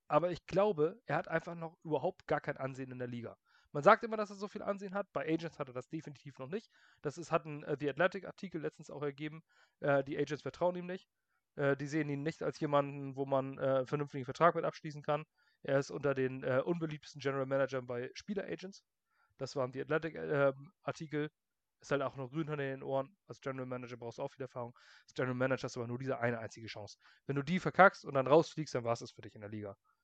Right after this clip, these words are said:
Zumindest in dieser Position. Ähm, abwarten,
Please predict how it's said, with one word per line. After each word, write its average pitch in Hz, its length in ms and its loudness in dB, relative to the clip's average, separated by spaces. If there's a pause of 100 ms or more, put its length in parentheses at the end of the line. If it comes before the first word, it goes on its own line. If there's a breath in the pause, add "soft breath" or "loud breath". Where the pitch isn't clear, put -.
Zumindest 160 300 0
in 160 80 -2
dieser 147 180 4
Position. 123 480 -8 (920 loud breath)
Ähm, 156 320 10 (1200)
abwarten, 233 680 4